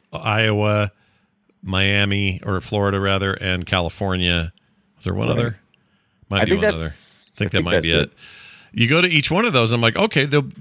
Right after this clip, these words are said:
Speaker 1: you know, if there's really cool, varied things to do here, this would be neat." No.
Speaker 2: No.
Speaker 1: No, they're dumb.
Speaker 2: They're not a lot of depth. I mean, you go to Texas, you ride a horse. You go to Iowa, you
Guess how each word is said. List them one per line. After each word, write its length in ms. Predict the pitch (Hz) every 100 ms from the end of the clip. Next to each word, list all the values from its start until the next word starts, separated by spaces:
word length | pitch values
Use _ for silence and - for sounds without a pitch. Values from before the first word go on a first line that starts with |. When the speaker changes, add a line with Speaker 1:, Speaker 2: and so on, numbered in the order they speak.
| - -
Speaker 1:
you 120 | 143
know, 40 |
if 60 | 117
there's 200 | 151 123
really 280 | 123 151 151
cool, 300 | - 147 135
varied 560 | 92 110 120 131 117
things 340 | - 120 120 113
to 80 | 95
do 200 | 104 113
here, 220 | 135 147
this 180 | 143 147
would 100 | 113
be 100 | 98
neat." 300 | 123 135 - _ _ _ _ _
No. 460 | 71 71 67 65 71 - _ _ _ _ _ _
Speaker 2:
No. 320 | 73 62 57 69
Speaker 1:
No, 160 | 80
they're 160 | 67 69
dumb. 440 | - 73 71 71 - _ _ _ _ _ _
Speaker 2:
They're 120 | 113
not 160 | 127 143
a 40 | 117
lot 180 | 104
of 120 | 92 82
depth. 300 | 87 87 107
I 20 |
mean, 120 | 107
you 40 | 107
go 140 | 120
to 60 | 104
Texas, 460 | 107 98 - 87
you 60 | 92
ride 180 | 92 90
a 80 |
horse. 280 | 76 85 78
You 60 | 98
go 100 | 101
to 120 | 98
Iowa, 480 | 92 92 92 92 87
you 220 | 80